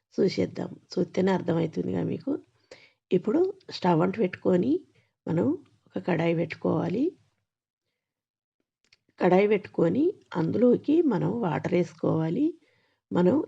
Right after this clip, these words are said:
ఏదో కప్పు మెదరింగ్ ఉంచుకోండి. నేను మెదరింగ్ కప్పుతోటి మెజర్మెంట్ చేసుకుంటున్నా. రెండున్నర కప్పుల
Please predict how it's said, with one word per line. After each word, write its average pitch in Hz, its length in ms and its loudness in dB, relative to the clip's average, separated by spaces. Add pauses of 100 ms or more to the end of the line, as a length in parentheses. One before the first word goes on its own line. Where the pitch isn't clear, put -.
(100)
ఏదో 180 260 6
కప్పు 208 420 -2
మెదరింగ్ 175 440 4
ఉంచుకోండి. 170 560 -2 (560)
నేను 196 160 4
మెదరింగ్ 202 400 4
కప్పుతోటి 190 540 0 (240)
మెజర్మెంట్ 170 520 0
చేసుకుంటున్నా. 165 720 -2 (760)
రెండున్నర 202 540 6
కప్పుల 175 420 -2